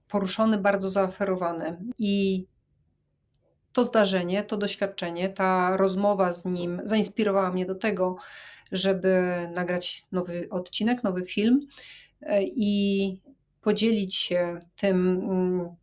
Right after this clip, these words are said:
co tam wtedy ważnego się wydarzyło w kontekście zarządzania. A więc zapraszam Ciebie na nowy odcinek, e, pod tytułem Odejście pracownika. Daj szansę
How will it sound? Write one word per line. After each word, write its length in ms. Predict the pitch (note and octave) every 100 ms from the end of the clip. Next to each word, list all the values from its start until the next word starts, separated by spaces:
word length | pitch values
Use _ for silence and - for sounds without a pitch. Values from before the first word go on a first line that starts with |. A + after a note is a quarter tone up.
| _
co 140 | -
tam 160 | G3+ F#3+
wtedy 300 | F#3 F#3 F#3
ważnego 360 | F3+ F3+ F#3+ F3+
się 160 | -
wydarzyło 460 | F3+ G3 A#3 G#3 E3+
w 60 |
kontekście 420 | - F3+ F3+ - F3+
zarządzania. 680 | F3 F3 E3 E3 E3 F#3 - - - - -
A 120 | G#3
więc 340 | G#3 G3+ - -
zapraszam 540 | G3 G3 G3+ G3+ G3 F#3
Ciebie 260 | F#3 F#3
na 100 | F#3
nowy 220 | F#3+ G3
odcinek, 640 | A#3+ - - E3+ F3 F3+ -
e, 180 | G3 F#3
pod 260 | - F#3+
tytułem 400 | - F#3+ G3+ F#3+ G3
Odejście 400 | G3 G3+ - G3
pracownika. 720 | F#3+ - F#3+ F3+ - G#3 B3 _ _ _ _ _ _ _
Daj 400 | F#3 G3 G#3 G3+ - -
szansę 560 | - F3 E3+ F#3 F3+